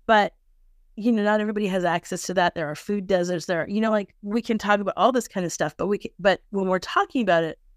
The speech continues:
we wanna talk about it from the place of, like, what is the solution and how do we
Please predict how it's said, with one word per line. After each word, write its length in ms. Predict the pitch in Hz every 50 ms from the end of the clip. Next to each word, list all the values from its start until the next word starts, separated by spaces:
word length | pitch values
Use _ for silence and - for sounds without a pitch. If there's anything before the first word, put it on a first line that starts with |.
| _ _ _ _ _ _ _ _ _ _
we 100 | - 226
wanna 240 | 226 233 240 214 202
talk 320 | - - - 269 - -
about 180 | 262 226 202 170
it 60 | 170
from 160 | - 202 185 180
the 80 | 160
place 500 | - - - - 240 226 214 196 - - -
of, 400 | - 175 165 165 160 160 156 - - _ _ _ _ _ _ _ _ _ _ _ _ _ _
like, 140 | 190 190 - - _ _ _ _ _
what 640 | _ 185 175 175 175 175 180 180 185 190 208 214 226 233
is 220 | 240 226 202 -
the 60 | _ _ _
solution 1160 | - - - 180 170 170 175 180 202 208 233 214 190 - - - 160 135 139 147 160 151 - _
and 120 | - 175 170
how 220 | - - 208 208
do 120 | 208 208
we 240 | 202 196 185 180 -